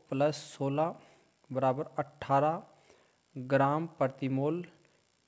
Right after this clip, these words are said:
इसका मोलर द्रव्यमान है। इसी प्रकार जैसे सीओ टू का देखें तो कार्बन का परमाणु द्रव्यमान बारह है, ऑक्सीजन का परमाणु द्रव्यमान सोलह होता है। यहाँ पर दो ऑक्सीजन परमाणु हैं,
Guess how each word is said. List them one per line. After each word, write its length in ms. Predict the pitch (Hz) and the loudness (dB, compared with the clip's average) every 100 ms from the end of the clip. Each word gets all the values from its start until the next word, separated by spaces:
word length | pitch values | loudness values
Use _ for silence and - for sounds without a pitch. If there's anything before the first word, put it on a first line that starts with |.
| _ | _
इसका 380 | 147 135 - 165 | -8 -4 -2 -2
मोलर 320 | 226 139 135 | -2 -4 -2
द्रव्यमान 420 | 135 139 127 120 | -2 -2 0 -2
है। 260 | 107 113 - _ - - _ _ - | -4 -10 -16 _ -20 -20 _ _ -10
इसी 220 | 139 170 | -6 -4
प्रकार 380 | 165 156 160 160 | -4 -2 0 0
जैसे 260 | 147 170 | -2 -4
सीओ 320 | 156 - 143 | -6 -2 0
टू 160 | 139 156 | 0 0
का 120 | 160 | 0
देखें 440 | 147 143 147 156 190 - - _ _ - | 0 -2 -2 -6 -6 -16 -20 _ _ -4
तो 140 | 147 | -2
कार्बन 480 | 139 139 135 135 151 | 0 2 2 2 -4
का 140 | 156 165 | -2 -2
परमाणु 360 | 156 135 139 | -2 -4 -2
द्रव्यमान 460 | 143 143 147 147 123 | -4 -4 -4 -4 -2
बारह 280 | 127 135 151 | 0 2 0
है, 180 | 151 175 185 - _ _ - | -2 -4 -6 -18 _ _ -4
ऑक्सीजन 440 | 151 147 170 185 180 | -4 -4 -4 -2 -2
का 80 | |
परमाणु 340 | 180 147 143 147 | -4 -4 -4 -4
द्रव्यमान 480 | 147 143 147 151 151 | -4 -4 -4 -4 -6
सोलह 340 | - 139 151 | -4 -2 0
होता 260 | 143 - 131 | 0 0 -4
है। 280 | 151 165 - | -4 -6 -4
यहाँ 160 | 131 | -4
पर 140 | 131 143 | -4 -6
दो 220 | 127 151 | -2 -2
ऑक्सीजन 340 | 143 147 151 | -2 -4 -6
परमाणु 340 | 151 131 131 135 | -4 -6 -4 -4
हैं, 260 | 147 175 | -6 -8